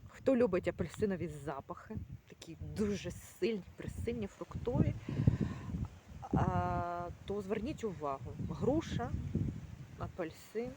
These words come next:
ванільки там трошки. І ось виходить такий цікавий,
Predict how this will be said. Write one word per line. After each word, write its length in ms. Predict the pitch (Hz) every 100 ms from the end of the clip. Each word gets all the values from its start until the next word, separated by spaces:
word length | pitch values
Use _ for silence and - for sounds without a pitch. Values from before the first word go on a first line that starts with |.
| - - - - - - - - - - -
ванільки 760 | - - 175 180 208 277 - 254
там 240 | 254 233
трошки. 560 | 220 220 220 233 - - - - - - - - - - - - - 175
І 100 | 180
ось 160 | 208
виходить 540 | - - - 480 - -
такий 440 | - 427 427 440 - -
цікавий, 520 | 214 202 196 185 185